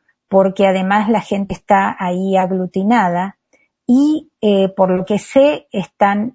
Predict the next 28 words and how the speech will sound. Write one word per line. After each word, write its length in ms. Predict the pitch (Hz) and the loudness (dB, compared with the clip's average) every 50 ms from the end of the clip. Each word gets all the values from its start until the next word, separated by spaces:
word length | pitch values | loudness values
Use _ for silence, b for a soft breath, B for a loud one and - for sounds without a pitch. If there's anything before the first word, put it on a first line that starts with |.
| - - - | -12 -6 0
ya 220 | 220 208 208 220 | 2 2 2 2
sobrepasados, 1300 | - - - 208 190 196 196 190 185 - 202 190 - - - - - 277 285 285 285 302 277 - - _ - | -2 -4 -4 -4 -2 -2 -2 -2 -2 -2 -4 -6 -6 -6 -6 0 2 2 2 2 0 -2 -4 -6 -12 _ -8
cosa 280 | - 208 - - 208 | -8 -8 -6 -8 -10
que 140 | 185 - 190 | -8 -6 -4
no 160 | 190 214 220 | -4 -4 -4
pensaban 640 | 226 226 190 180 175 - - - 226 196 180 180 175 | -4 -6 -6 -6 -6 -4 0 0 0 0 -2 -4 -4
que 80 | - 202 | -4 -4
iba 160 | 208 202 202 | -2 0 -2
a 40 | 190 | -2
ocurrir, 600 | 190 - 180 180 190 220 226 240 254 262 254 _ _ b b b b b b - | -2 -6 -8 -2 0 0 2 2 0 -2 -4 _ _ b b b b b b -2
en 220 | 233 214 214 202 | 0 0 2 2
los 200 | 202 196 - - | 0 0 0 -2
hospitales 840 | 208 - - - 185 - - 226 220 240 247 254 269 294 277 - - - | -6 -6 -4 -6 -4 0 2 2 2 2 2 0 0 -2 -4 -6 -8 -4
y 180 | 214 202 208 | -2 0 0
están 340 | 190 185 - - 220 214 214 | -2 -2 -2 -2 -2 0 0
haciendo, 640 | 220 226 226 - - 226 208 202 196 190 190 190 185 | -4 -6 -6 -4 -2 0 0 0 0 -2 -4 -4 -2
por 160 | 196 190 185 | -2 -2 -4
ejemplo, 640 | 190 - - 214 196 190 185 - 202 190 190 196 196 b b b b b b | -4 -4 -4 -4 -4 -4 -2 0 2 2 2 0 -4 b b b b b b
eh, 360 | - 196 185 185 180 180 180 180 | -4 -2 0 0 0 0 0 0
hospitales 520 | - 185 - - 208 - 214 214 226 226 | -2 -2 -4 -2 2 2 2 2 2 0
de 140 | 202 226 202 | -4 -6 -4
campaña 840 | - 185 175 175 175 - - 220 220 226 233 240 240 247 247 247 247 - | -2 -4 -4 -4 -4 -2 0 0 2 2 2 2 2 2 0 -2 -4 -6
en 140 | 220 190 185 | -8 -8 -6
las 160 | 175 160 - | -6 -8 -6
plazas, 480 | - 220 214 226 226 220 - 240 - - | -4 0 0 0 0 -2 -6 -10 -10 -8
en 120 | 196 180 | -6 -4
los 120 | 185 175 - _ - | -6 -6 -6 _ 0
parques, 640 | 226 233 233 240 240 - - 254 262 254 - | 2 2 2 0 -4 -2 -2 -2 -2 -2 -6